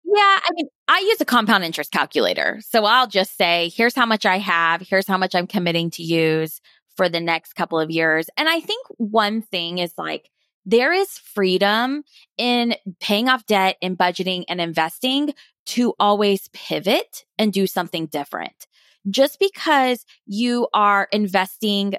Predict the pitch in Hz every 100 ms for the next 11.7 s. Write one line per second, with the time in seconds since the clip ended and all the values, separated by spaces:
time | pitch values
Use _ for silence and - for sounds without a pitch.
0 | - 180 - 208 - 202 185 170 175 175
1 | 165 156 190 269 190 196 190 247 226 214
2 | 190 196 - 196 - - - 185 185 185
3 | 180 214 247 254 240 - 180 180 170 180
4 | 160 170 160 147 151 143 - 160 - -
5 | _ - 226 359 440 262 247 233 196 196
6 | 185 175 170 175 196 202 196 - - 185
7 | - 220 220 214 _ _ - 214 202 202
8 | - 196 175 175 175 156 - 165 - 170
9 | - 156 160 180 233 277 - 175 170 165
10 | - - 214 233 247 254 - 196 214 240
11 | 220 208 - 180 180 170 170